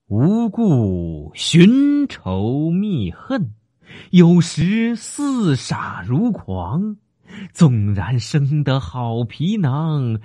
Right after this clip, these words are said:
腹内原来草莽。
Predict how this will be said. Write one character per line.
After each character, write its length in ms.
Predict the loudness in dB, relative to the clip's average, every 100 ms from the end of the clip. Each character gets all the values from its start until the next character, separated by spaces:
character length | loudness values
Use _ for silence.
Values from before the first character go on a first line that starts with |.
| -14
腹 480 | _ 0 2 4 2
内 560 | 2 0 0 0 -2 -4 -4
原 580 | -2 0 0 0 2 2
来 280 | 0 -2 -4
草 400 | -4 -6 -4 -4 -2
莽。 480 | -4 -4 -14 -10